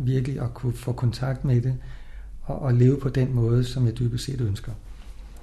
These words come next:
Det, det er egentlig det, som er grundkriterierne. Og, og det, det vil sige, den uddannelse, den hjælper med at lave det skift fra,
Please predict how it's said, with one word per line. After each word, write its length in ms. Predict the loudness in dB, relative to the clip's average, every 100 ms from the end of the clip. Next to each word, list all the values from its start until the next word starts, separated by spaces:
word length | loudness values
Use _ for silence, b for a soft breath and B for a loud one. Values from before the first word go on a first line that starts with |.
| B B B B B B 2
Det, 340 | 2 0 -2
det 60 | 2
er 40 |
egentlig 260 | 2 2 0
det, 140 | 0
som 140 | 2
er 80 | 0
grundkriterierne. 720 | 0 -2 -2 -4 -6 -4 -4 -8 -12 -16 -18 -18 -20 -18 -8
Og, 100 | -4
og 200 | -4 -4
det, 220 | -2 -2 -4
det 80 | -6
vil 120 | -6
sige, 120 | -2
den 280 | 2 2 2 -6 -14 -16 -18 b b b -2
uddannelse, 480 | -2 0 0 0
den 180 | 2 2
hjælper 280 | 4 4 4
med 180 | 4 4
at 60 |
lave 220 | 2 2 2
det 140 | 0
skift 560 | -2 -2 -2 -4 -8 -10 -10 -12
fra, 440 | -12 -4 0 0